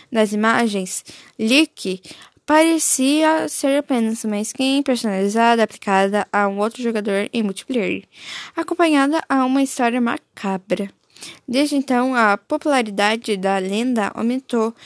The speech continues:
e hoje ele é conhecido também em outros países de língua latina.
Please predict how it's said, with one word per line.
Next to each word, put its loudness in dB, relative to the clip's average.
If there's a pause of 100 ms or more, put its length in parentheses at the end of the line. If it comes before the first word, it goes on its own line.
(260)
e 4
hoje 4
ele 2
é -2
conhecido -2
também 2
em 4
outros -2
países -2
de -4
língua -2
latina. -4